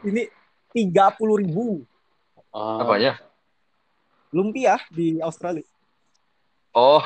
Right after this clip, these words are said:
Speaker 3: <laughs> anjir. Di sini dua ribu. Paling mahal dua ribu lima ratus.
Speaker 1: Ya, sekarang di, dari sini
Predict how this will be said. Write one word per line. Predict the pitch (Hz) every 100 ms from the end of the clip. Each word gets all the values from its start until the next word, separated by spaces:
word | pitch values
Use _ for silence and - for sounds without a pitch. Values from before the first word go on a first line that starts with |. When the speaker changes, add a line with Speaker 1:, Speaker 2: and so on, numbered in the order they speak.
| - - - - -
Speaker 3:
<laughs> | - - - - - -
anjir. | 175 156 143 - _ _ _ _ - _ _ - - _ _ _ - - - - - _ _ -
Di | 139
sini | 143 165
dua | 151 123
ribu. | 120 127 139 147 - - _ _ _ - - _
Paling | - 131 139
mahal | 180
dua | 190
ribu | 139 120
lima | 120 110
ratus. | 98 - 131 139 - _ _ _ _ _ _ _ _ _ _ _ _ - - _ _ _ _ _ _ _ -
Speaker 1:
Ya, | 143 147 143 143 139 135 131 - - _ _
sekarang | _ 165 175 190 185 151 _ _ _ _ _ _
di, | 143 156
dari | 143 147
sini | 151 175 180